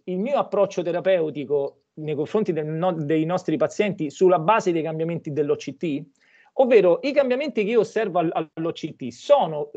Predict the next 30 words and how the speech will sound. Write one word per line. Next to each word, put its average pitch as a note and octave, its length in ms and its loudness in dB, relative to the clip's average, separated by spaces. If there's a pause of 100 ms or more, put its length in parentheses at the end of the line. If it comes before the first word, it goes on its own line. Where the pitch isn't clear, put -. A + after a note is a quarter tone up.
clinicamente D#3+ 600 -6
rilevanti? D3+ 520 -4
Quanto G3 420 0
sono D3 240 -6
clinicamente C3+ 640 -6
rilevanti? C3 500 -4
Questa C#4+ 260 -2
è A3 40 6
una G3 180 4
delle E3+ 160 2
domande D3+ 540 0 (360)
che, E3+ 200 4
confesso, F#3 540 0
più C#4 160 -4
frequentemente, G#3 960 0
eh, D3+ 340 -4
sento E3 420 -2
fare D3 500 0
a, C#3 420 -8 (140)
a - 140 -6
chi B3+ 180 -2
fa E3+ 240 -2
presentazioni D3+ 960 -2
o D3+ 300 -2 (120)
racconta C#3+ 800 2 (180)
le D3 180 -4
potenzialità D#3+ 840 0
dell'O F3 420 0
C B3+ 220 -10
T, D3+ 220 -4